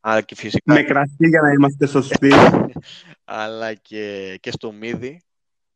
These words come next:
Speaker 1: και στο μύδι, το οποίο σε κάποιους πολύ μερακλείδες σαν και εμένα αρέσει σε όλες τις μορφές του. Ε, λοιπόν, θα τονίσω την σημαντικότητα των πράσινων, ε, φυλλώδων λαχανικών.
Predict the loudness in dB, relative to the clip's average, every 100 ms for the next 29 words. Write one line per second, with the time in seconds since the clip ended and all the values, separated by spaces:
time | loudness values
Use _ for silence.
0 | _ _ -20 -20 -18 -14 -14 -16 -18 -20
1 | -18 -18 -18 -20 _ _ _ _ _ -20
2 | -18 -10 -10 -10 -18 -12 -12 -12 -14 -14
3 | -16 -16 -10 -10 -10 -18 -20 -20 -20 _
4 | _ _ _ _ -6 -2 0 -2 -4 -2
5 | -2 -2 -4 -8 -14 -10 -10 -8 -12 -14
6 | _ _ _ _ _ _ -4 0 2 0
7 | 0 -4 -4 -8 -10 -14 -10 -8 -8 -4
8 | 0 0 -4 _ _ _ -8 -4 -2 -2
9 | -4 -4 -4 -2 0 0 -2 -8 -10 -10
10 | -8 -8 -8 -4 -4 -4 -8 -4 -4 -6
11 | -12 _ _ _ _ _ _ _ _ -16
12 | -8 -4 -2 -4 -10 -18 -20 -20 -20 _
13 | _ _ _ -4 -2 -2 -4 -6 -8 -14
14 | -10 -10 -10